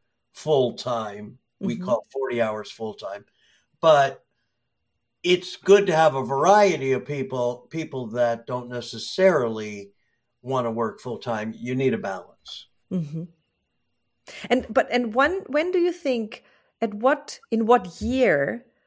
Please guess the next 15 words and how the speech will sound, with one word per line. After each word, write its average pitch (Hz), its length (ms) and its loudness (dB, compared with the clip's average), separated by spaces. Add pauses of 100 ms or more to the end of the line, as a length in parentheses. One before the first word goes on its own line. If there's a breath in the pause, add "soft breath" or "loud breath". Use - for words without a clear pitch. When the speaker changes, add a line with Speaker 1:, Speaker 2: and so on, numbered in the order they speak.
(840)
Speaker 2:
you 240 280 0
feel 247 720 0
the 208 200 -2
American 240 580 2
market 214 560 -2
was 214 240 2
at 196 120 2
a 190 40 2
point 208 460 -2
where 185 400 0
it, 180 260 -8 (160)
it 175 120 -6
was 190 200 -6 (580)
very 233 340 4
normal 214 1000 0